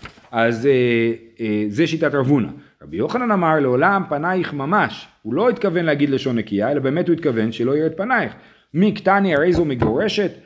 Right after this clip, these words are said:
הרי זה גט קטני, דלא הווה גט ישן, ולכי מה לתלתין יומין, הווה גיתא." זאת אומרת, בעצם הסיפור פה אחר. הוא אומר, אה, "הרי זה גיתך כל זמן שיעבור כנגד פנייך שלושים יום", היה הולך ובא, הולך ובא, הולך ולא מתייחד עמה, הרי זה גט.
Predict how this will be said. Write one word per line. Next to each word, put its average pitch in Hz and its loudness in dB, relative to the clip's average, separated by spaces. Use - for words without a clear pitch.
הרי 202 2
זה 190 2
גט 175 0
קטני, 117 -2
דלא 190 2
הווה 185 0
גט 165 0
ישן, 110 -2
ולכי 104 -2
מה 131 4
לתלתין 170 -2
יומין, 214 -2
הווה 185 2
גיתא." 110 0
זאת - -12
אומרת, 156 0
בעצם 180 -2
הסיפור 147 -2
פה 165 0
אחר. 127 2
הוא 143 -6
אומר, 185 0
אה, 143 -2
"הרי 190 0
זה 180 0
גיתך 180 -2
כל 190 0
זמן 170 -4
שיעבור 156 -2
כנגד 151 -2
פנייך 143 -2
שלושים 117 -6
יום", 196 0
היה 151 -2
הולך 180 0
ובא, 160 0
הולך 156 0
ובא, 151 0
הולך 151 0
ולא 151 -2
מתייחד 139 -4
עמה, 147 -4
הרי 139 0
זה 120 -2
גט. 196 -2